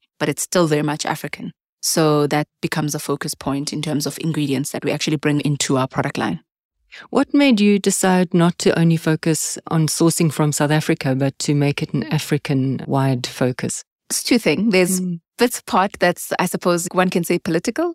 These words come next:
Speaker 1: I
Speaker 2: Mm.
Speaker 1: think that there's just so much shared commonality within the continent. I think we've always focused on what is different, but I realize with food, there's so many similarities you find if you just open up yourself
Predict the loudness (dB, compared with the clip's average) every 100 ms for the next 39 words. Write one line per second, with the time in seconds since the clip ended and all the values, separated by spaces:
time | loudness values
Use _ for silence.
0 | -4 -2 2 2 2 0 -2 -10 -4 -4
1 | -2 -2 0 4 4 4 2 2 2 2
2 | 0 -2 -6 -18 _ _ -6 0 2 2
3 | 0 -2 -4 -6 -4 -4 -4 -2 -2 -2
4 | -4 -6 -8 _ _ -4 0 0 0 4
5 | 6 4 2 -2 -4 -2 -2 -2 -4 -2
6 | -4 -2 -2 -2 -6 _ -18 -6 0 2
7 | 4 4 2 2 0 -4 -10 -4 0 2
8 | 2 -2 -8 _ -6 -2 -2 2 4 4
9 | 2 0 0 0 0 0 -4 -6 -6 -6
10 | -6 -6 -8 -12 _ _ -10 -6 0 2
11 | 2 -2 -2 -2 -4 -6 -4 -4 -4